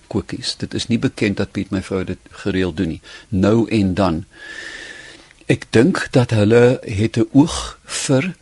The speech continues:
een die nesvorm. Dit help nie dat jy 'n Piet my vrou in 'n vinknes nie, want jy kan 'n eier nie uit 'n vinknes uitrol nie. So, met ander woorde, dit moet hoofsaaklik 'n oop nes wees sodat die jong ontwikkelende parasiet dan die eier kan uitkry.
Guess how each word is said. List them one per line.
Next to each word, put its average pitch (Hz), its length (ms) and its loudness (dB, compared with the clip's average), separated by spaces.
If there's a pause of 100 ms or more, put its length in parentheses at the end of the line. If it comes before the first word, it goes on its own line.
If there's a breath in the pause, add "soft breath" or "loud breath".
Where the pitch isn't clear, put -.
(140)
een 151 400 0 (260 soft breath)
die 110 400 -4
nesvorm. 135 1300 -4 (100)
Dit 113 180 0
help 110 340 -2
nie 190 120 -2
dat 131 220 -2
jy 117 340 2
'n 110 140 -2 (320)
Piet - 200 -4
my 113 140 0
vrou 113 420 -4 (380 loud breath)
in 107 300 -2
'n 107 80 -4
vinknes - 840 -6
nie, 95 120 -2
want 92 140 -2
jy 107 80 0
kan 120 180 -2
'n 110 120 0
eier 113 220 0
nie 110 140 0
uit 98 140 -6
'n 101 40 -6
vinknes 92 480 -6
uitrol 90 360 -6
nie. - 120 -8
So, 143 320 0 (260 loud breath)
met 107 220 -2
ander 139 180 2
woorde, 151 260 -2
dit 123 120 -2
moet 110 320 0 (320)
hoofsaaklik 127 760 -4
'n 101 120 -10 (140)
oop - 260 2
nes 120 260 0
wees 131 240 -2
sodat 110 260 0
die 92 120 -2
jong 101 260 2
ontwikkelende 104 640 -2
parasiet 95 580 -6
dan 90 160 -2
die 92 120 -4
eier 98 220 -4
kan 92 220 -8
uitkry. - 500 -2